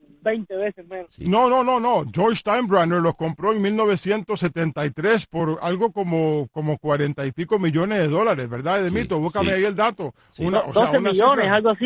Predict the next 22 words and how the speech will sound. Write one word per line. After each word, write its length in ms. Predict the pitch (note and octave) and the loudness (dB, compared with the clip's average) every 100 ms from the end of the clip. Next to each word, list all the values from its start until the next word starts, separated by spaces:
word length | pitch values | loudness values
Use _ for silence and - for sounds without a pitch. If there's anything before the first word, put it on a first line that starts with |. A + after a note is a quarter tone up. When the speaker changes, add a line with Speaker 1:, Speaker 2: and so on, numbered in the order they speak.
| B3+ | 2
Speaker 2:
Ah, 60 | A3 | 4
Speaker 1:
era 80 | |
Speaker 2:
ah, 20 | A3 | 4
Speaker 1:
una 160 | A3 | 2
cosa 360 | G#3+ A3 A3 F#3+ | 0 -4 -6 -6
así. 180 | - G#2 | -10 _
Speaker 2:
sí, 260 | - A2+ - | -6 -6 0
ahora 260 | B2 C3 | 2 2
tengo 260 | G#2 C#3+ D#3+ | 0 -4 -2
un 120 | D3 | 0
dato 260 | D#3 D#3 C#3+ | 2 2 0
aquí 160 | B2+ | -2
un 120 | D3+ C3 | -6 -6
poquito 420 | A#2+ B2+ C#3 A#2 | -6 -6 -6 -6
más 240 | A2 A#2 | -6 -6
completo, 640 | - F#2+ - G2 F#2+ - D#2+ | -8 -10 -6 0 0 -2 -4
¿no? 260 | F#2+ B2 - _ _ _ - | -4 -4 -8 _ _ _ -20
De, 920 | C2+ F2+ F#2 F2+ F2 E2 D#2 D2 C#2 _ | -2 2 2 2 2 0 -2 -4 -6 _
de 260 | C#2 F2 | -6 -4
los 480 | F2+ E2+ E2 E2 - | -2 -2 -2 -4 -8
principales 640 | - F2+ E2+ E2+ A#2 B2+ A#2+ | -10 -10 -8 -4 -2 -2 -4
equipos, 560 | F#2 C3 B2+ D3+ - | -4 -6 -4 -8 -8